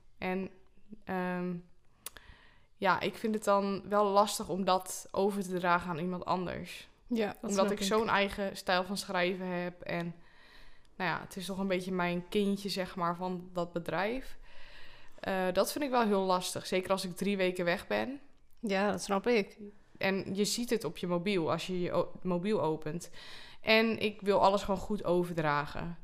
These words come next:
Speaker 1: Dat niet, want anders dan kom je terug en dan heb je ineens weer echt een hele dosis aan werk.
Speaker 2: Ja.
Speaker 1: Dat wil je natuurlijk voorkomen.
Speaker 2: Ja, dat snap ik.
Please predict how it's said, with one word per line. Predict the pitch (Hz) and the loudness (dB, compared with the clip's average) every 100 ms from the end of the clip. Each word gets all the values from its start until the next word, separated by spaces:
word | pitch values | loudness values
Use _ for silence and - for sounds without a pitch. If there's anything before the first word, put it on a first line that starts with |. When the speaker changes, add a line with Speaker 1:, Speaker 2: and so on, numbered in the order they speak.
| - | -12
Speaker 1:
Dat | 170 175 175 | 0 2 4
niet, | 208 202 - | 4 2 0
want | 180 175 - | -2 -2 2
anders | 214 208 | 2 2
dan | 196 185 | 0 0
kom | 196 | 0
je | 190 185 | 0 -2
terug | - 220 180 - - - | 2 4 4 0 -8 -10
en | 196 | -4
dan | 190 196 | 0 2
heb | 196 | 0
je | 214 | 0
ineens | 196 196 | 0 2
weer | 196 156 | 0 0
echt | 196 - | 0 0
een | 190 | 0
hele | 175 226 220 190 | 2 2 2 2
dosis | 190 185 185 190 | 2 0 2 2
aan | 185 | 4
werk. | 190 - - - - - | 2 2 -2 -8 -10 -2
Speaker 2:
Ja. | 226 202 | 2 4
Speaker 1:
Dat | 208 202 | 4 2
wil | 202 | 2
je | 190 | 0
natuurlijk | 185 196 - | -2 -6 -6
voorkomen. | 185 196 180 165 165 | -2 0 0 -2 -2
Speaker 2:
Ja, | 214 196 - - - - | 0 0 -2 -10 -10 -8
dat | 226 | -6
snap | - 196 - | -4 -4 -4
ik. | 196 | -8